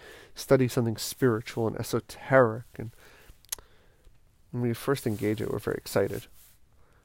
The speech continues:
Over time, it kinda, it can fade. If we do it all the time, we don't even realize we're doing it, right? It becomes rote. And so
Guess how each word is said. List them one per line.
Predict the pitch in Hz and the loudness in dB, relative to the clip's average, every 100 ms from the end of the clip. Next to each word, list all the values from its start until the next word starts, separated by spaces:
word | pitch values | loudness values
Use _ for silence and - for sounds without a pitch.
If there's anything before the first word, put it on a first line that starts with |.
| _ 117 | _ -8
Over | - | -4
time, | 113 - 120 107 | -4 4 4 4
it | 101 | 0
kinda, | - 104 - | -4 -4 -4
it | - | -10
can | - 101 | -8 -6
fade. | - 135 110 - - - _ _ - - - - | 2 2 2 -8 -20 -20 _ _ -20 -20 -10 -6
If | - | -2
we | |
do | 123 127 | 2 6
it | 123 | 6
all | |
the | 104 | 6
time, | - 143 123 113 | 4 6 6 6
we | |
don't | 123 131 | 6 6
even | 120 104 | 4 2
realize | 113 131 104 98 | 4 6 6 2
we're | 107 | 0
doing | 175 107 110 | 2 0 -2
it, | 98 | 0
right? | 135 | 0
It | 131 120 | 0 -4
becomes | 117 - 101 104 | -6 -6 -8 2
rote. | 139 139 - - - - - - - - - - - - - _ _ _ - _ _ _ _ _ _ _ _ _ - | 4 4 -2 -18 -20 -20 -20 -20 -20 -20 -20 -20 -20 -20 -20 _ _ _ -20 _ _ _ _ _ _ _ _ _ 2
And | 139 | 4
so | - - 139 131 127 - | 4 8 10 10 8 2